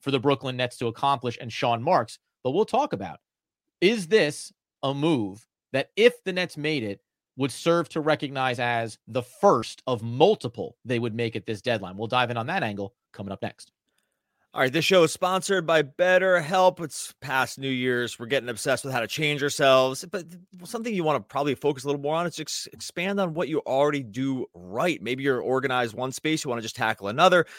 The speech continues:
Speaker 2: Maybe you're taking supplements in the morning. Now you wanna actually eat breakfast too. You wanna find your strengths so you can dix-, ditch the extreme resolutions that make those changes really stick. This is where BetterHelp can get into the fold.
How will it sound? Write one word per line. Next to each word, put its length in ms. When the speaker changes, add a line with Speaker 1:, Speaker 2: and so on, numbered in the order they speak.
Speaker 2:
Maybe 120
you're 100
taking 240
supplements 460
in 40
the 60
morning. 380
Now 80
you 160
wanna 180
actually 400
eat 140
breakfast 500
too. 140
You 140
wanna 140
find 420
your 100
strengths 500
so 100
you 40
can 100
dix-, 240
ditch 240
the 80
extreme 340
resolutions 640
that 120
make 240
those 180
changes 520
really 560
stick. 340
This 180
is 140
where 140
BetterHelp 640
can 140
get 200
into 300
the 100
fold. 320